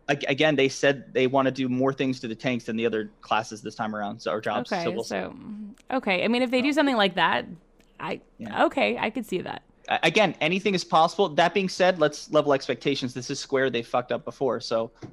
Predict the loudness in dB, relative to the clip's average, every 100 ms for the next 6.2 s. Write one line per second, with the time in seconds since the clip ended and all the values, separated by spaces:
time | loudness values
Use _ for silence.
0 | -10 -4 -2 -2 -2 0 0 2 2 4
1 | 2 2 0 -2 2 4 4 2 -6 _
2 | _ 2 4 4 2 2 2 4 4 2
3 | 0 0 2 4 4 4 4 4 4 4
4 | 4 4 2 2 4 4 2 -2 -2 -2
5 | -2 -2 -4 -2 2 4 4 0 -2 -2
6 | -2